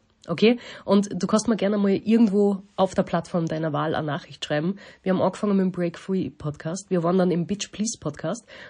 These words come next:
und jetzt sind wir im Trial and Error Podcast. Und warum das Ganze? Weil das für mich eine Erweiterung ist, okay? Wie ich mich erfahre, wie ich mich erweitere, wie sie mein Bewusstsein verändert, wie sie mein Themengebiet verändert vielleicht,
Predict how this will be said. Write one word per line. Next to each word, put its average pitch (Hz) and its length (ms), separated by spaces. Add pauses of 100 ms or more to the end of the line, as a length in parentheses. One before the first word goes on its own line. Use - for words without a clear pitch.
und 165 320
jetzt 170 240
sind 185 140
wir 175 80
im 170 100
Trial 175 260
and 165 140
Error 160 280
Podcast. - 520 (440)
Und 170 680
warum 165 360
das 214 140
Ganze? 185 440
Weil 160 120
das 156 180
für 170 120
mich 180 360 (240)
eine 160 460 (580)
Erweiterung 151 640
ist, - 260
okay? 170 300 (240)
Wie 170 200
ich 202 80
mich 214 360 (360)
erfahre, 170 760
wie - 160
ich 202 180
mich 196 300
erweitere, 160 800
wie 151 80
sie 147 140
mein 147 340 (260)
Bewusstsein 175 540
verändert, 160 560
wie 151 160
sie 156 320
mein 143 160
Themengebiet 156 560
verändert 143 400
vielleicht, 147 340